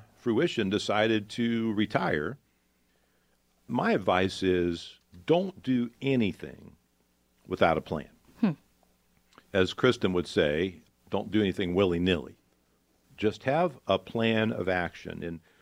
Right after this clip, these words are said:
Speaker 1: first of all, I think it's important, especially for those of you who are under age sixty-five, to make sure that you have a good strategy for your health insurance.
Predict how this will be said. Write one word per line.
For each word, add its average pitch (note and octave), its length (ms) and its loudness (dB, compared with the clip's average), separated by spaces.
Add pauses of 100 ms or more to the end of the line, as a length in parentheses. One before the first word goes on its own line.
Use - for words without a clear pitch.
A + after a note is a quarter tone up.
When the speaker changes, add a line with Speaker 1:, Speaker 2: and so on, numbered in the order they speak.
Speaker 1:
first A3+ 260 0
of A#2+ 60 -2
all, E2+ 320 -2 (680)
I A2 120 2
think A2 240 0
it's - 120 -4
important, F#2+ 600 0 (120)
especially G2 760 0
for - 180 -2
those E2+ 220 4
of E2+ 120 -4
you F2+ 420 -2
who F#2 220 2
are D#2 420 -2 (1000)
under F#2+ 260 2
age F#2+ 220 0
sixty-five, E2 1040 -2 (880)
to F#2 160 -10 (100)
make G#2+ 240 -2
sure A2+ 280 2
that G2 160 -4
you G2 160 0
have E2+ 580 2 (520)
a F2 120 -8
good F2 220 -2
strategy F2 500 0
for E2+ 160 -6
your D2+ 140 0
health - 260 -2
insurance. - 540 -14